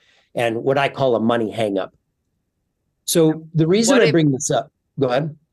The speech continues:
Speaker 2: Yeah, what if it's not just coming from a polite aspect? What if it's from more of just, like, it just wasn't talked about? Like, I was never taught that it, like, was impolite to be talked about or anything. It just simply
Speaker 1: Right.
Speaker 2: wasn't a topic that was being
Speaker 1: Right.
Speaker 2: talked about, you know?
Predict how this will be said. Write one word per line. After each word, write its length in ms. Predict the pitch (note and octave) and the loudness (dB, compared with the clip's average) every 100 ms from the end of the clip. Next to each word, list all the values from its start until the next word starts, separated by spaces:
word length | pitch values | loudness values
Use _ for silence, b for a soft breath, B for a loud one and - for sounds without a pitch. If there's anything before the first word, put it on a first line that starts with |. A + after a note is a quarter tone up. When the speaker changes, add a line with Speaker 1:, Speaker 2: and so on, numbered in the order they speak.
| _ | _
Speaker 2:
Yeah, 120 | F#3+ | -8
what 300 | D#3 D3+ F#3 | -6 -2 0
if 140 | A3 A3 | 0 -2
it's 200 | A3 A3 | -6 -2
not 300 | G3 F3 E3 | 0 2 0
just 180 | E3+ D#3+ | -6 -6
coming 280 | D#3+ D3 D#3 | -4 -4 -4
from 200 | - D3 | -4 -4
a 100 | C3+ | -4
polite 520 | - C3 A2+ A2 B2 | -6 -6 -2 -2 -4
aspect? 560 | B2 C#3 - - D3 - | -4 -6 -6 -6 -6 -4
What 160 | C3 | -4
if 140 | C#3 C#3 | -4 -6
it's 180 | D3+ - | -12 -10
from 180 | C#3+ | -6
more 240 | B2+ A#2+ A#2 | -4 -4 -4
of 100 | G#2+ | -6
just, 280 | A#2 G#2+ - | -8 -10 -6
like, 360 | G#2+ F#2+ - _ _ _ _ - | -6 -8 -12 _ _ _ _ -12
it 120 | A#2+ | -10
just 200 | B2 - | -10 -8
wasn't 340 | A2 G2 F#2+ | -8 -8 -12
talked 300 | G#2 A2+ - | -8 -8 -8
about? 240 | F#2 D#2+ C#2+ | -14 -14 -10
Like, 140 | A2+ | -8
I 120 | B2+ C3 | -6 -4
was 160 | B2+ | -4
never 260 | C#3 B2 A#2 | -4 -6 -8
taught 320 | A#2+ A2 G#2+ | -6 -8 -6
that 140 | A2+ | -6
it, 100 | G#2 | -6
like, 220 | G2+ F#2+ E2+ _ | -8 -10 -10 _
was 220 | G#2 A2 A2+ | -18 -14 -10
impolite 640 | B2 G#2 E2+ F#2+ G#3+ C4+ | -10 -10 -8 -4 -4 -6
to 100 | D#3+ | -8
be 120 | A#2+ G2+ | -8 -6
talked 360 | A2 G2 - | -6 -6 -10
about 220 | G#2 G2+ | -8 -6
or 80 | G2 | -4
anything. 360 | G#2 G#2 C3+ C#3+ | -6 -6 -10 -8
It 120 | D#3 | -8
just 220 | G3 - | -8 -6
simply 300 | D3+ A#2 A#2 | -8 -6 -6
Speaker 1:
Right. 80 | G2+ | -4
Speaker 2:
wasn't 360 | G#2+ G2+ A2 G2+ | -4 -6 -6 -8
a 60 | |
topic 480 | - A2 G3 - D#2 - | -6 -6 -6 -10 -14 -8
that 160 | F#2 | -6
was 140 | F#2 F2+ | -8 -12
being 260 | G2+ G2 | -8 -4
Speaker 1:
Right. 120 | A2+ A2 | -2 -2
Speaker 2:
talked 260 | D3 - | -4 -8
about, 300 | F#2 D#2+ D2+ | -16 -16 -18
you 120 | - G2+ | -12 -10
know? 300 | F#2+ F#2+ | -6 -8